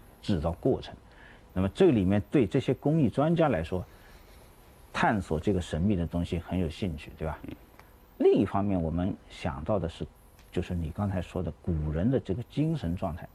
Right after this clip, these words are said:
Speaker 2: 嗯。
Speaker 1: 你比方说，一块这个良渚时期的玉，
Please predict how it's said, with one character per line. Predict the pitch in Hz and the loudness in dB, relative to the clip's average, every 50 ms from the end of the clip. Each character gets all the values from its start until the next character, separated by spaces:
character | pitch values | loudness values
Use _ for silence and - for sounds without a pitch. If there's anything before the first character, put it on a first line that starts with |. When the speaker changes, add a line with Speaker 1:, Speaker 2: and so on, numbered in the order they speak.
| - - | -10 -6
Speaker 2:
嗯。 | 82 87 73 - - - - - - - - - - - - | -6 -4 -4 -6 -8 -14 -20 -20 -20 -20 -20 -20 -20 -12 -4
Speaker 1:
你 | - 117 | -2 0
比 | 117 107 | 2 2
方 | 98 104 107 | 2 0 0
说， | - 110 110 104 - - - - - - - - - - - | 0 0 0 0 -2 -6 -14 -20 -20 -20 -20 -20 -20 -20 -8
一 | - - | -6 -6
块 | - - - 131 101 90 | -4 0 0 2 2 2
这 | - - 92 | 0 0 0
个 | - 90 | 0 0
良 | 85 85 85 90 87 95 110 104 | 2 2 2 2 2 4 2 2
渚 | 110 113 104 101 | 2 2 2 2
时 | 101 - - 87 | 0 -2 -6 -6
期 | - - - | -6 -4 -2
的 | 90 98 | -2 0
玉， | 90 - 151 147 104 | 2 4 4 4 4